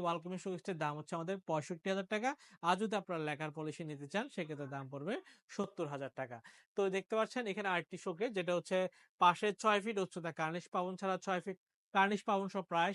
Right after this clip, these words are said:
সাত ফিট গিয়ে দাঁড়ায়। আমরা একদম পিওর সলিড চিটাগং সেগুন কাঠের মধ্যে করা হয়েছে। ভিতরে থাকগুলো আমরা গামারি কাঠের মধ্যে করেছি এবং পিছনে হচ্ছে গর্জন সিক্স মিলি প্লাইবোর্ডের মধ্যে তৈরি করা হয়েছে। আপনারা দেখতে পাচ্ছেন একদম প্লেন ডিজাইনের মধ্যে ফোম কাটিং ডিজাইনটা আমরা ফুটিয়ে তোলার চেষ্টা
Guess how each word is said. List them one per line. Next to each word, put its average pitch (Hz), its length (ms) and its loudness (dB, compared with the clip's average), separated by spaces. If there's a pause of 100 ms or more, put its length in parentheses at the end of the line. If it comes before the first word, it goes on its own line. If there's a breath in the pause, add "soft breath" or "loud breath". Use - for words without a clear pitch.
সাত 196 260 0
ফিট 175 220 0
গিয়ে 160 180 2
দাঁড়ায়। 127 240 -6 (380 soft breath)
আমরা 202 220 4
একদম 208 200 0 (100)
পিওর 226 220 4 (100)
সলিড 190 300 4
চিটাগং 202 320 0 (140)
সেগুন 202 220 0
কাঠের 190 400 6
মধ্যে 196 180 0 (100)
করা 160 200 6
হয়েছে। 160 240 0 (480 loud breath)
ভিতরে 214 280 2
থাকগুলো 185 440 2
আমরা 170 140 -2
গামারি 170 360 -2
কাঠের 202 360 0
মধ্যে 180 200 -2
করেছি 160 380 -4 (100)
এবং 165 200 0
পিছনে 185 340 -4
হচ্ছে 175 180 -6
গর্জন 151 360 -4 (380 loud breath)
সিক্স 214 280 2
মিলি 208 240 2
প্লাইবোর্ডের 156 460 0
মধ্যে 156 160 0 (100)
তৈরি 165 220 2
করা 139 200 -2
হয়েছে। 135 240 -8 (360 loud breath)
আপনারা 180 180 0
দেখতে 220 120 -2
পাচ্ছেন 220 280 0 (100)
একদম 190 160 -2 (100)
প্লেন 202 180 2 (100)
ডিজাইনের 208 360 2
মধ্যে 202 160 -2 (100)
ফোম 214 140 -2 (120)
কাটিং 196 200 2 (140)
ডিজাইনটা 170 400 0
আমরা 196 160 2 (320 loud breath)
ফুটিয়ে 196 260 2
তোলার 165 280 0
চেষ্টা 180 220 -2